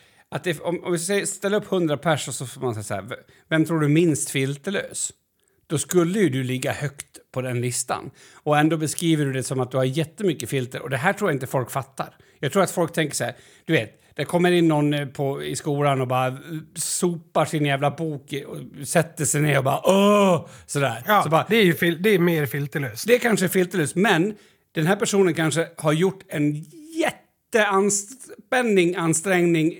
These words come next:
Speaker 1: jobb för att ens klara av att göra så. Egentligen skulle den vilja, du vet, ha med sig en k-pist.
Speaker 2: Mm.
Speaker 1: Så jag vet inte,
Speaker 2: Jo.
Speaker 1: eh, eh, så, så, så, så det du beskriver, för, mer filosofiska, men det är ju lite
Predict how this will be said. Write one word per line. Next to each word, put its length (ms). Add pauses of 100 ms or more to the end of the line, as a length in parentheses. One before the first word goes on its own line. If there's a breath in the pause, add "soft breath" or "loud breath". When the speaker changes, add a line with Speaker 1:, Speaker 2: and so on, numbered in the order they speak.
Speaker 1:
jobb 420
för 120
att 140
ens 260
klara 280
av 140
att 60
göra 180
så. 300
Egentligen 640
skulle 220
den 180
vilja, 200
du 100
vet, 320 (380 soft breath)
ha 80
med 180
sig 160
en 80
k-pist. 840 (460)
Speaker 2:
Mm. 680 (600)
Speaker 1:
Så 120
jag 40
vet 80
inte, 120
Speaker 2:
Jo. 120
Speaker 1:
eh, 60
eh, 800
så, 160
så, 160
så, 160
så 180
det 160
du 100
beskriver, 480
för, 460
mer 140
filosofiska, 680
men 140 (300 loud breath)
det 60
är 40
ju 100
lite 200